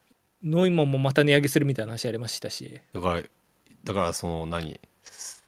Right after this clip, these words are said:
Speaker 2: あん、その全てのスタジオに入ってるようなスタンダードユー八七っていう、
Speaker 1: うん。
Speaker 2: 超定番マイクが、まあ、元々もプロユースだから二十何万ぐらい、五十、二十五万ぐらいだ、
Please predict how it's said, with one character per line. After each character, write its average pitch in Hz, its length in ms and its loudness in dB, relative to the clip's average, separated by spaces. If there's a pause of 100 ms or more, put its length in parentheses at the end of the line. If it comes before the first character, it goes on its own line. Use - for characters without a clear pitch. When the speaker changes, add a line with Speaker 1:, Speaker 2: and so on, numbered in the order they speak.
(880)
Speaker 2:
あ 101 160 0
ん、 113 280 0
そ - 320 -6
の 95 160 0
全 120 600 4
て 98 80 -6
の 85 100 -4
ス - 100 -10
タ 98 140 2
ジ 90 100 -2
オ - 20 0
に 90 80 0
入 95 160 0
っ - 40 0
て - 140 -10
る 85 60 -4
よ 82 60 -6
う 80 40 -6
な 82 80 -6
ス - 120 -10
タ 98 120 2
ン 92 100 0
ダ 95 140 4
ー 80 40 -2
ド 78 40 -6
ユ 117 280 8
ー - 20 2
八 - 320 -2
七 95 260 4
っ - 80 -10
て - 180 -10
い 82 260 -6
う、 - 40 -8
Speaker 1:
う 139 60 0
ん。 117 560 -2
Speaker 2:
超 87 400 -4 (500)
定 95 240 -2
番 90 280 0
マ 92 160 2
イ 90 60 -4
ク 76 360 -12
が、 90 120 -8
ま 127 260 6
あ、 - 20 6
元 120 240 2
々 143 160 4
も 101 100 0
プ - 180 -4
ロ 117 100 6
ユ 151 100 6
ー - 20 -2
ス - 80 -6
だ 90 100 -2
か 82 80 -10
ら 80 80 -8
二 131 160 2
十 127 140 2
何 123 220 4
万 139 180 8
ぐ 139 80 6
ら 123 100 10
い、 76 60 -2
五 95 140 -2
十、 92 140 -12
二 113 140 -4
十 90 180 -6
五 90 100 -4
万 123 180 2
ぐ 185 80 2
ら 151 120 8
い - 20 4
だ、 82 120 -10